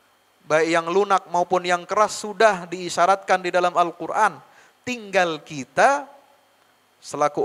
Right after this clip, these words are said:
umat Muhammad sallallahu alaihi wasallam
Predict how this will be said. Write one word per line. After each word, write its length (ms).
umat 240
Muhammad 480
sallallahu 640
alaihi 460
wasallam 480